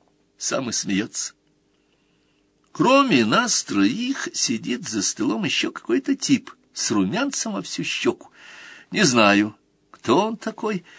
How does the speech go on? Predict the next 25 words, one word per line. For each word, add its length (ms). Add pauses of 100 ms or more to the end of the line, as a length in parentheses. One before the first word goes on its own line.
(260)
но 280
едок 520
он, 120
видать, 380
не 120
из 120
последних, 800
потому 240
что 160
всё 160
время, 320
покуда 400
педацур 480
говорил 400
и 60
смеялся, 580
тот 240 (220)
уписывал 680
за 140
обе 160
щеки, 680 (160)
как 220
в 80
Писании 500
сказано. 480